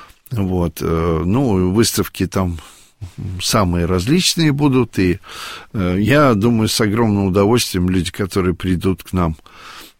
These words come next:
э, э, да даже не те, кто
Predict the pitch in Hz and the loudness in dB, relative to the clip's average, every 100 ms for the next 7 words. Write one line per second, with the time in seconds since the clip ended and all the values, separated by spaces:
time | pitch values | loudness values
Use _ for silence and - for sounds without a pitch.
0 | - 90 85 80 73 - - - _ - | -4 -2 0 -2 -4 -14 -20 -20 _ -8
1 | 90 82 78 78 76 - 90 85 92 90 | -4 -2 -4 -4 -8 -10 -8 -6 -6 -2
2 | 104 104 147 131 135 123 127 127 117 117 | 0 4 4 4 4 4 4 4 2 -6
3 | - 95 - - 135 120 - 120 101 | -10 -12 -12 -2 0 2 4 2 2